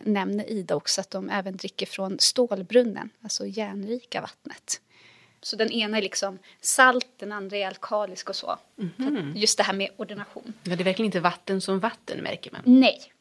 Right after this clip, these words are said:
Speaker 1: Så att det är, man måste ha olika sorters vatten och källor. Så beroende på vad du har för åkomma så ska du välja rätt kurort och rätt behandling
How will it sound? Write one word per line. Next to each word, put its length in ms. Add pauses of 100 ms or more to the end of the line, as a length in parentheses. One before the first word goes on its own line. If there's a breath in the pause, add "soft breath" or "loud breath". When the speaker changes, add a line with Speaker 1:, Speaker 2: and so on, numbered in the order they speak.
(120)
Speaker 1:
Så 140
att 60
det 260
är, 80 (440)
man 160
måste 280
ha 40
olika 360
sorters 420
vatten 360
och 60
källor. 440
Så 400
beroende 400
på 180
vad 120
du 40
har 120
för 180
åkomma 760
så 120
ska 160
du 80
välja 320
rätt 380 (220 soft breath)
kurort 680
och 60
rätt 300 (160)
behandling 640